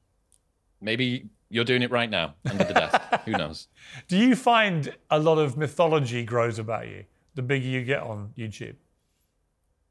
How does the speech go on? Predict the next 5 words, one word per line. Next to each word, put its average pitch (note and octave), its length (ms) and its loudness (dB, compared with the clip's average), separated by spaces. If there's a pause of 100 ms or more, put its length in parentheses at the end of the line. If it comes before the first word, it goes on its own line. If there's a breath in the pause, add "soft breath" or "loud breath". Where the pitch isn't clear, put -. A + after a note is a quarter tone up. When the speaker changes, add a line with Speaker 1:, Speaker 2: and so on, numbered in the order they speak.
(720)
Speaker 1:
Mythology. A2+ 760 -4
I C#3+ 140 0
have F#3 180 0
a F#3 60 4
very D3+ 760 0